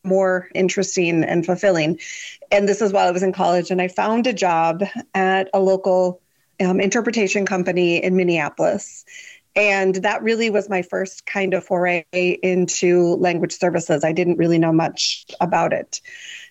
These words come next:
And long story short, that kind of led me into a career as a freelance Spanish interpreter.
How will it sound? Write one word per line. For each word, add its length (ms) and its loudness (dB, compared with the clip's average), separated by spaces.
And 520 2
long 220 2
story 220 -2
short, 300 0
that 140 -2
kind 160 -2
of 80 -4
led 240 0
me 260 2
into 760 2
a 100 -2
career 640 0
as 160 -2
a 60 0
freelance 760 -2
Spanish 400 -2
interpreter. 540 0